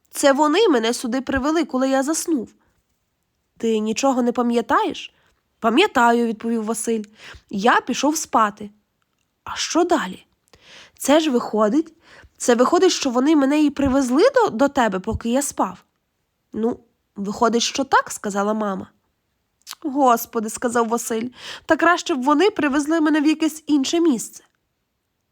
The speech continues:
"У яке інше місце?" не зрозуміла мама. "Іди снідати". Василь підвівся з ліжка і пішов на кухню. Після сніданку він хотів був їхати до дружини, до дітей, але передумав.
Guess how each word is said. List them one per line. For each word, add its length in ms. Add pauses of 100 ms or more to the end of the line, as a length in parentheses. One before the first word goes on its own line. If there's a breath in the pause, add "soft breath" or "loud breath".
(240)
"У 60
яке 360
інше 480
місце?" 480 (320)
не 140
зрозуміла 540
мама. 380 (440)
"Іди 240
снідати". 560 (1080 loud breath)
Василь 420
підвівся 460
з 100
ліжка 400
і 80
пішов 380
на 120
кухню. 440 (720 loud breath)
Після 320
сніданку 600
він 180
хотів 420
був 220
їхати 440
до 140
дружини, 680
до 120
дітей, 500
але 300
передумав. 880